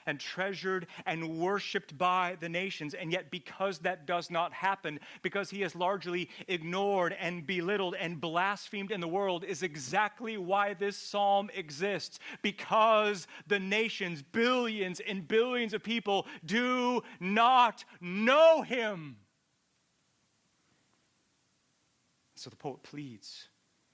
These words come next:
with God for grace and for blessing and for God's face to shine upon them. And the question is,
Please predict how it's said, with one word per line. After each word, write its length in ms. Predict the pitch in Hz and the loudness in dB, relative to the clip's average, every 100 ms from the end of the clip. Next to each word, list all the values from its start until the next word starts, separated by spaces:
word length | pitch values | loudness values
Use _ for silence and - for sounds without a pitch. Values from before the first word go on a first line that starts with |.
| _ | _
with 160 | 135 113 | -14 -10
God 260 | 143 139 | -10 -10
for 140 | - 110 | -12 -14
grace 640 | 131 151 139 - - - - _ _ _ _ _ _ _ _ | -10 -8 -10 -12 -16 -18 -20 _ _ _ _ _ _ _ _
and 80 | 110 | -20
for 80 | 120 | -18
blessing 560 | 107 131 151 - - 113 _ _ _ _ _ - - | -10 -10 -8 -12 -14 -18 _ _ _ _ _ -20 -12
and 120 | 156 | -8
for 80 | 151 | -6
God's 300 | 131 160 160 | -2 -2 -4
face 220 | - 165 - | -6 -8 -8
to 100 | 143 | -10
shine 280 | 170 156 | -6 -6
upon 280 | 135 - 170 | -6 -6 -6
them. 120 | 156 | -4
And 60 | 135 | -8
the 60 | 131 | -10
question 280 | 151 - | -12 -10
is, 140 | 147 | -12